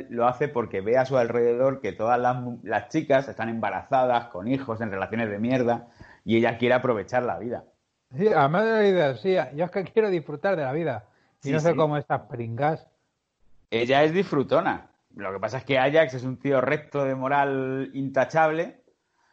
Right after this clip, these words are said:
Speaker 1: y, y la juzga, la juzga mal.
Speaker 2: Aunque al final la acepta, ¿eh?
Speaker 1: Sí, al final la acepta, pero bueno, que al principio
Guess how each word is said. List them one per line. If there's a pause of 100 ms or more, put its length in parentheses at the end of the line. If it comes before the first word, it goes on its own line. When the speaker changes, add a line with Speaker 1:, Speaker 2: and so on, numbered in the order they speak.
(160)
Speaker 1:
y,
y
la
juzga,
la
juzga
mal. (1080)
Speaker 2:
Aunque
al
final
la
acepta,
¿eh? (680)
Speaker 1:
Sí,
al
final
la
acepta, (100)
pero
bueno,
que
al
principio